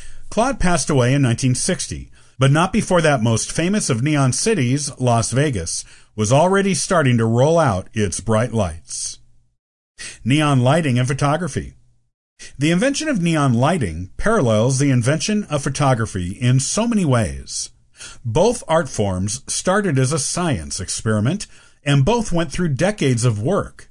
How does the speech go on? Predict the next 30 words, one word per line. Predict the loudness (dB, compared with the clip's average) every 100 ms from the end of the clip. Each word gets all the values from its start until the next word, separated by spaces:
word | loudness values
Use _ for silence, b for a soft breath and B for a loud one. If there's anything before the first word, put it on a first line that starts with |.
| _
before | -2 2 2
becoming | 2 0 0 2 2
a | 0
commercially | 0 0 0 -2 -2 -2
available | -2 0 2 2 0 -4
tool | -2 0 0 -2 B B B -2
that | 0 2
businesses | 2 2 0 0 0 -2 -2
and | 2
individuals | 2 4 2 0 0 0 0
the | 0
world | 2 2 4
over | 2 2 0
would | 0
use. | 0 0 -2 -8 -12 -10 -10 -14 -16 -20 B B B B
Just | -2 0 2
as | 0 -2
photography | -2 2 2 2 2 2
went | 2 2
through | 0
a | 0
period | 0 2 2 2
of | 0 0
development | 0 2 2 2 0 -2 -12 -20 -2
that | -2 0
brought | 0 2 2
us | 2 0 -2
the | -4
color | -2 0 0 -2
image, | 0 0 -2 -10 -14